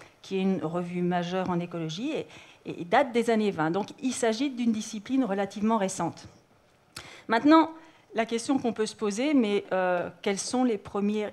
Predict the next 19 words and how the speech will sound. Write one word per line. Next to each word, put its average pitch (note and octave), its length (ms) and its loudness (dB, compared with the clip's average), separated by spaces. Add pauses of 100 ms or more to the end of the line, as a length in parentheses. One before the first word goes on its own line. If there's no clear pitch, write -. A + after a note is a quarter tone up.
(120)
écologues ? G#3+ 640 2 (580)
Euh, F#3+ 420 2 (720)
euh, F3+ 680 2
il F3+ 40 2
y F#3+ 40 2
a - 20 2
un F#3+ 60 2
certain A#3+ 320 2
nombre B3+ 200 6
de A#3+ 120 2
noms, C#4 220 8
et D#4+ 40 6
le C4 60 2
deuxième C4 760 0
que A3+ 80 -8
vous G#3+ 120 -8
voyez, A3 340 0
c'est C#4 400 -4
Alexander A3 580 -2